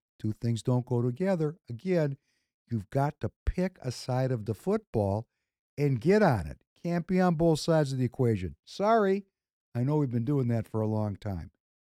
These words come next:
Doesn't work. That's why everything's so screwed up. It's screwed up 'cause we've had ambitions to maintain our faith while we run an empire.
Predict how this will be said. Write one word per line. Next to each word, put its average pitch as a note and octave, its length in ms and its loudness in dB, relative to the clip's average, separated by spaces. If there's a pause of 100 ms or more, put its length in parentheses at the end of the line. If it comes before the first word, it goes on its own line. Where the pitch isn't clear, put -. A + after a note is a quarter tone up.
(100)
Doesn't B2+ 380 0
work. C3 280 0 (400)
That's F3+ 240 -4
why C#3 100 4
everything's C3 420 -2
so A#2 160 -2
screwed G#2+ 400 -4
up. F3+ 320 -8 (840)
It's C3 160 2
screwed D3+ 380 0
up F3+ 280 2 (540)
'cause G2+ 200 -2
we've G2 200 -2
had A#2 200 0
ambitions A2 760 -2 (460)
to A#2+ 100 -4
maintain A#2+ 500 0
our A2 160 0
faith E3 420 -2 (460)
while G3 160 2
we F#3+ 100 6
run F3 240 2
an D#3+ 140 2
empire. E3+ 520 0